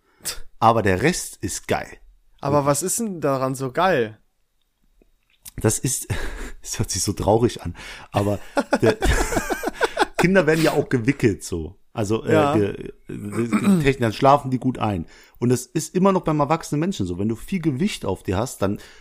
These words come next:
Speaker 1: dann, äh, schüttet dein Körper Glückshormone aus, heißt es so?
Speaker 2: Mhm.
Speaker 1: Und,
Speaker 2: Ja.
Speaker 1: äh, Schlafhormone oder so. Ir-,
Speaker 2: Mhm.
Speaker 1: irgendwie, was für Glück und Schlaf sorgt.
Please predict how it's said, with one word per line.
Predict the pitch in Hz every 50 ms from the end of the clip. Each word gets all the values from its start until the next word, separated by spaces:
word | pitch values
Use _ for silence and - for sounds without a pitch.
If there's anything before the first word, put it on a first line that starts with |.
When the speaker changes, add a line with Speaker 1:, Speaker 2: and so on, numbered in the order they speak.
| - _ _
Speaker 1:
dann, | - 107 104 110 117
äh, | - - - 120 110 107 107 104 -
schüttet | - - 127 - 165 156 143
dein | 123 110 113 -
Körper | - 135 131 135 - 110
Glückshormone | - - - 151 170 - - - - - - - _ _ _ _ _ _ _ _ _ 123 147 165 175 180 196 208 202 208
aus, | 196 196 202 214 220 - - -
heißt | 147 147 160 190
es | - -
so? | 208 208
Speaker 2:
Mhm. | 208 196 214 - _ _ _ _
Speaker 1:
Und, | - 143 147 147 -
Speaker 2:
Ja. | 131 127 113 107 135 165
Speaker 1:
äh, | 127 127 127
Schlafhormone | - - 139 135 143 139 - 110 92 92 90 90 95 110 139 156 - _ _ _
oder | 98 92 92 90
so. | 92 107 123 156 - _ _ _ _ _
Ir-, | - 139 135 -
Speaker 2:
Mhm. | 113 - 127 131 143
Speaker 1:
irgendwie, | 156 175 160 175 156 156 147 117
was | 139 143 -
für | - 151 127
Glück | - 131 147 151 -
und | 123 120
Schlaf | - - 104 104 110 -
sorgt. | - 95 80 73 -